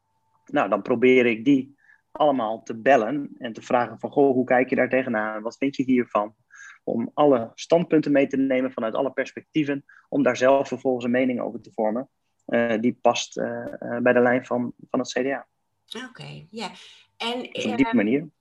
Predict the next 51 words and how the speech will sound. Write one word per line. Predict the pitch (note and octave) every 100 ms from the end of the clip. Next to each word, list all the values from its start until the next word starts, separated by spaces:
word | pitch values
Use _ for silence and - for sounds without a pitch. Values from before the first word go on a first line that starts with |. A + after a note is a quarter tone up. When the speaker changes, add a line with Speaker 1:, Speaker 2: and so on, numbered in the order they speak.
| _ _
Speaker 2:
hoe | A3 C#4+ A#3+
breng | C#4+ D4 C#4+
je |
dat | B3 A#3+
altijd | A#3+ B3 A#3
op | A3
één | - A3+ A3+
lijn | A3+ G#3 G#3
om, | - G#3
zeg | A3+ G3+
maar, | G3+ F3
alles | A3 A#3 A#3
wat | F#3+ F3+ -
je |
hoort | E3+ F#3+ A3 C4 C#4 -
ook | A3+ B3+
weer | A3+ G#3+ G#3
op | G3
lijn? | G3+ F#3+
Want | G3
dat | A#3 B3
is | A#3
een | B3 C4
van | C4 G#3+
de | -
uitdagingen, | G#3+ A3+ G3+ E3+ E3 F3 D#3
denk | D3+ D3 D3
ik, | -
in | D3+
de | D3
politiek, | D#3 D3 D3 D#3+ D3
hè? | F3+
Je | A#3 A#3
hebt, | G3 F#3 F#3 -
eh, | F3 E3 D#3+ - - - _
ehm, | - F3+ E3 D#3 D3+
je | E3
hebt | -
je | -
partij | - D#3+ - G3+ G3+ A3+ A#3+
of | - -
je | D3
fractie | - - A3+ A#3 - A3+ G#3 G#3 - -
met | G3 F3+
standpunten | - G3 F#3+ - F#3 F3+ F#3 F3+ -
en | E3+
naar | E3+ E3
wie | E3+
je | E3
moet | E3+ E3
luisteren. | D#3+ D#3 D#3+ - D#3+ D#3+